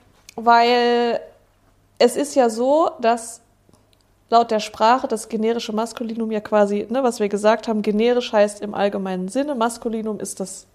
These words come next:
grammatikalisch männliche Geschlecht. Es soll ja alle mit meinen, sozusagen, ne? Also wenn da, äh, wir, du hattest das schöne Beispiel mit Arzt.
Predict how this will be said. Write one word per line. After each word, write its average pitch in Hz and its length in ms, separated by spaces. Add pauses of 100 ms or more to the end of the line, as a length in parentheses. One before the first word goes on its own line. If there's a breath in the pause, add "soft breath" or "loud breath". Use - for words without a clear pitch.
grammatikalisch 202 840
männliche 196 360
Geschlecht. 226 540 (300 loud breath)
Es 202 160
soll 240 260
ja 247 240
alle 220 220
mit 226 320
meinen, 165 600
sozusagen, 175 680
ne? 220 100
Also 208 180
wenn 196 160
da, 190 200 (440 loud breath)
äh, 190 140
wir, 208 160
du 220 100
hattest 220 380
das 208 100
schöne 226 220
Beispiel 208 400
mit 185 220
Arzt. - 600